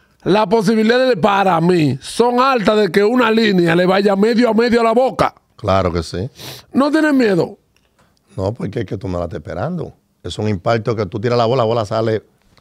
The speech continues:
Speaker 2: para atrás, como si
Speaker 1: Ah,
Speaker 2: fuera un tiro, una pistola.
Speaker 1: ¿a usted le pasó alguna vez?
Speaker 2: Claro.
Speaker 1: Que una línea fue, ps-
Speaker 2: Sí, me quitó la gorra, Pomólito,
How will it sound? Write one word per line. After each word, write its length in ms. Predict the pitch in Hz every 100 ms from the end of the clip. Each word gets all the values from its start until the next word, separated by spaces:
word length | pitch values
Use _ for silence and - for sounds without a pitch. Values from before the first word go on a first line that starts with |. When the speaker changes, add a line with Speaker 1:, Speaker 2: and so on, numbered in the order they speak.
| _ _ -
Speaker 2:
para 140 | 113
atrás, 180 | 98 117
como 100 | 120
si 60 | 120
Speaker 1:
Ah, 40 |
Speaker 2:
fuera 140 | 113
un 80 | 107
tiro, 140 | 123 127
una 120 | 127
pistola. 420 | 120 - 160 156
Speaker 1:
¿a 60 | 220
usted 180 | 190 262
le 100 | 240
pasó 280 | 240 202
alguna 320 | 202 196 220 190
vez? 200 | 101 - -
Speaker 2:
Claro. 420 | 98 104 98 196
Speaker 1:
Que 60 | 202
una 200 | 247 233
línea 240 | 233 226
fue, 160 | 190 208
ps- 200 | - - _ _ _ _ _ _ _ _
Speaker 2:
Sí, 500 | - 110 107 98 151 - _ _
me 160 | 104 95
quitó 300 | 101 87 120
la 140 | 113
gorra, 340 | 110 135 117 98
Pomólito, 640 | 127 113 98 87 78